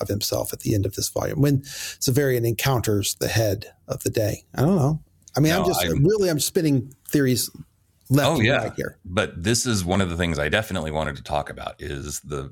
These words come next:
Speaker 2: the fact that Hether and Jonas do a Superman Clark Kent thing all the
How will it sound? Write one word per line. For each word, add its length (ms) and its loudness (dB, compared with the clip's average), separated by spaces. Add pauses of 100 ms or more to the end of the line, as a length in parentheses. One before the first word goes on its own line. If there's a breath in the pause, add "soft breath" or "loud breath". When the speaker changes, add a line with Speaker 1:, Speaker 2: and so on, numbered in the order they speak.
(160)
Speaker 2:
the 120 -10
fact 340 -6
that 160 -14 (300)
Hether 500 -4
and 500 -6
Jonas 380 -6
do 320 -8
a 60 -8
Superman 460 -8
Clark 260 -6
Kent 260 -16
thing 300 -16
all 60 4
the 80 4